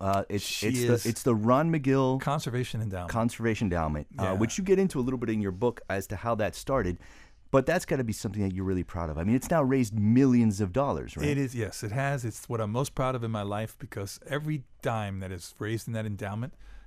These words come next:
Speaker 2: can only be spent on animals in the wild. Not a penny of that can be spent at the zoo.
Speaker 1: Which was big to you, right?
Speaker 2: It was
Speaker 1: Like,
Speaker 2: huge to
Speaker 1: there was
Speaker 2: me.
Speaker 1: a moment, there was a switch, right,
Speaker 2: Mm-hmm.
Speaker 1: where, where you said, "I, I need to help these,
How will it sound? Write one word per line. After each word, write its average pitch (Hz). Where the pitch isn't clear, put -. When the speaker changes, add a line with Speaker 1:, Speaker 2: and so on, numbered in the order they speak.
Speaker 2:
can 107
only 107
be 101
spent 101
on 95
animals 95
in 101
the 92
wild. 90
Not 110
a 113
penny 120
of 101
that 95
can -
be 90
spent 95
at 95
the -
zoo. 87
Speaker 1:
Which 196
was 190
big 131
to 117
you, 95
right? 113
Speaker 2:
It 113
was 120
Speaker 1:
Like, 123
Speaker 2:
huge 165
to 135
Speaker 1:
there 156
was 156
Speaker 2:
me. 156
Speaker 1:
a -
moment, 185
there 156
was 170
a 147
switch, -
right, 104
Speaker 2:
Mm-hmm. -
Speaker 1:
where, 110
where 113
you 113
said, 98
"I, 107
I 120
need 151
to 131
help 123
these, 117